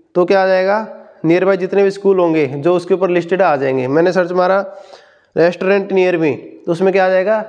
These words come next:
जितने भी आसपास के जो एरिया में restaurant होंगे वो आ जाएंगे। तो ये हमारे क्या होता है, छोटे जो small लोकल जो business होते हैं वो हमारे listing करवाते हैं।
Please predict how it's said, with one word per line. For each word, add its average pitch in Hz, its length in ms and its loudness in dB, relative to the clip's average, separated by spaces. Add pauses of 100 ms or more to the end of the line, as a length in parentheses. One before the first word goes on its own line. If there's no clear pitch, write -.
जितने 165 320 -2
भी 196 100 2
आसपास 190 380 0
के 190 120 -2
जो 180 100 0
एरिया 185 260 2
में 185 80 0
restaurant 175 380 -2
होंगे 180 140 0
वो 180 120 2
आ 147 120 2
जाएंगे। 135 200 -2
तो 160 100 -4
ये 175 60 2
हमारे 170 220 0
क्या 180 120 0
होता 185 160 -2
है, - 80 -10
छोटे 185 340 0
जो 185 340 0
small 196 440 0
लोकल 180 280 0
जो 202 120 2
business 180 280 0
होते 156 200 -2
हैं 160 60 2
वो 165 80 2
हमारे 190 300 2 (160)
listing 165 280 0
करवाते 127 360 0
हैं। - 100 -12